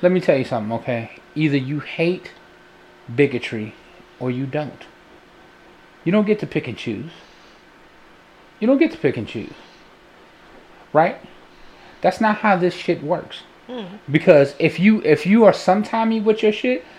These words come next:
Speaker 1: then you're no better than the people that you're claiming are oppressing you.
Speaker 2: Wow.
Speaker 1: Right? That's how that works. That's how that works.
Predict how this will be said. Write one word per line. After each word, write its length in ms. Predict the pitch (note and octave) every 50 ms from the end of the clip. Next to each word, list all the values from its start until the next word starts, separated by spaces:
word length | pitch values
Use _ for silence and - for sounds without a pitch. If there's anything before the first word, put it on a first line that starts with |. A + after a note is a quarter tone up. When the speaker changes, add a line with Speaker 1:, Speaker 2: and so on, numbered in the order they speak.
| - - - -
Speaker 1:
then 120 | D3 C#3+
you're 140 | C#3+ D3 C#3+
no 240 | D3 C#3+ D#3 E3 E3+
better 260 | D#3+ F3 E3+ E3+ E3
than 220 | D3+ D3+ D3+ D3+
the 60 | C#3+ B2+
people 380 | - - D#3+ D3+ - - C#3 C3
that 200 | C3 B2 - C#3+
you're 80 | C3+
claiming 480 | C#3 - - D3+ C#3+ C#3 C3+ C3 B2+ B2
are 140 | A#2 A2+ A2
oppressing 460 | A2 - - A#2+ A#2 - A#2 A#2 A2+
you. 140 | A2+ G#2 - - - - - - - - - - -
Speaker 2:
Wow. 480 | D#3+ E3+ D#3+ D#3+ D3+ C#3+ D3+ - - - - - - - - - - - - - - - - - - - -
Speaker 1:
Right? 260 | C3+ C#3 C#3+ - - - - - - - - - - - -
That's 260 | - D3+ D#3+ E3 - -
how 200 | - D3+ D3 C#3+
that 280 | C#3 C#3 C#3 B2 G#2+
works. 500 | B2+ C#3+ C3+ A#2 - - - - - - - - - - - _ _ - - - - - - - - - - - - - - - - - - - - -
That's 240 | D#3+ D#3+ E3 E3 -
how 240 | - C#3 B2+ B2
that 240 | A#2 B2 A#2+ A2 -
works. 300 | G2+ - - - - -